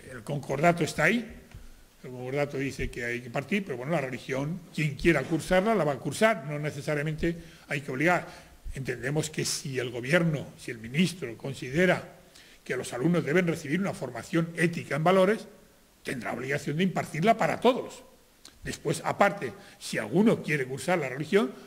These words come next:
vale, pues que lo curse. Personalmente, por supuesto, no estoy de acuerdo. Si yo creo, como dicen además algunos representantes de la Iglesia,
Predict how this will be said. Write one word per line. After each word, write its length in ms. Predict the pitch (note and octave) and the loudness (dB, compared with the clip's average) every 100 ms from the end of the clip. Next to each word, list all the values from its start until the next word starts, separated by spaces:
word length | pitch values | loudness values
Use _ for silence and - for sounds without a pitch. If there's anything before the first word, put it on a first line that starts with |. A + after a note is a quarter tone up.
| - - | -20 -12
vale, 220 | - G3 | -10 -8
pues 180 | - - | -10 -10
que 80 | - | -8
lo 140 | A#2+ | -2
curse. 300 | - A3+ - - - - | 2 2 0 -14 -20 -18
Personalmente, 580 | B2 B2+ B2 C3+ C3 C#3 | -14 -10 -8 -6 -6 -6
por 120 | C#3 | -6
supuesto, 340 | A#2+ B2 - C3 | -10 -10 -8 -8
no 100 | B2 | -8
estoy 440 | - B2+ A#2+ A#2 - - | -8 -8 -8 -10 -14 -6
de 120 | D#3 | -2
acuerdo. 420 | C#3+ G3+ F#3+ A2+ - - | 0 4 4 2 -8 -18
Si 140 | - B2 | -12 -8
yo 140 | A#2 | -6
creo, 340 | B2+ C3+ C3 | -4 -6 -6
como 360 | - A#2 A2+ A2+ | -10 -8 -8 -10
dicen 380 | A2+ D3+ D3 B2 | -6 -4 -4 -4
además 320 | A2+ D3 C#3+ | -4 -2 -2
algunos 540 | A#2 A#2+ C3 B2 - - - - _ _ _ - | -4 -8 -6 -6 -8 -14 -20 -20 _ _ _ -10
representantes 460 | C3 A#2 C#3+ C#3 | -8 -6 -4 -4
de 80 | C#3+ | 0
la 80 | D#3 | 2
Iglesia, 680 | E3 E3 F3 F#3+ - - | 4 6 6 2 0 -16